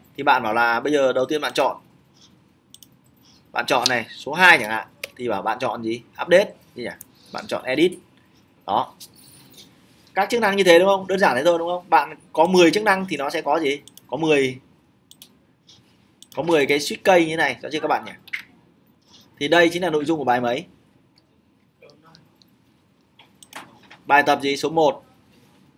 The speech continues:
Đúng không? Được chưa nhỉ? Bài tập số một.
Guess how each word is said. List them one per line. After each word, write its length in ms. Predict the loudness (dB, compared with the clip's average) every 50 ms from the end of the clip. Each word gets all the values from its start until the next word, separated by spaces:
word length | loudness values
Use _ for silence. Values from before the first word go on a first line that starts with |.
| _ _ _ _ -18 -18 -18 -18 -18 -14
Đúng 120 | -8 -4
không? 300 | -2 0 0 -2 -4 -10 _ _ _ _ _ _ _ _ _ _ _ _ _ _ _ _ _ _ -20 _ _ _ _ _ _ _ _ _ _ _ _ _ _ _ _ _ _ _ _ _ _ _ _ _ _ _ _ _ _ _ _ _ _ _ _ _ _ _ _ _ _ _ _ _ _ _ _ _ _ _ -8
Được 60 | -4 -4
chưa 80 | -2
nhỉ? 80 | 0 -2 -4 -4 -6 _ _ _ _ _ _
Bài 100 | -8 -6
tập 80 | -6 -4 -4
số 60 | -4
một. 320 | -4 -2 -2 -2 -2 -4